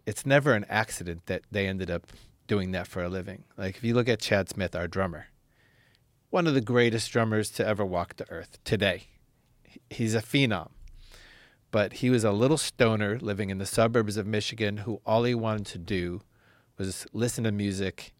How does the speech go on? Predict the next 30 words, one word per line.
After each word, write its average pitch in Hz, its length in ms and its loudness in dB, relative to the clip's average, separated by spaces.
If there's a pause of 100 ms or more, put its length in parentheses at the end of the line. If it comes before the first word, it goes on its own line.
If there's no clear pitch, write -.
and 95 180 -6
be 95 100 -4
a 92 80 -4
part 90 240 -4
of 90 80 -8
music. - 460 -14 (260)
But 117 100 -2
he 113 80 2
was 110 180 -2 (160)
also 117 680 0 (720)
a 113 100 -10
natural-born 110 720 -4
athlete. 98 560 -8 (200)
He - 200 -4
was 117 160 -2
so 131 280 0
coordinated. 107 800 0 (640)
Pick 117 160 0
up 113 120 2
a 117 60 2
golf 110 300 2
club, 82 280 -8 (240)
boom. 107 400 4 (800)
Go 113 180 4
on 110 140 2
the 113 100 0
ice, 110 300 0
play 107 220 -2
hockey, 101 360 0
boom. 95 300 -2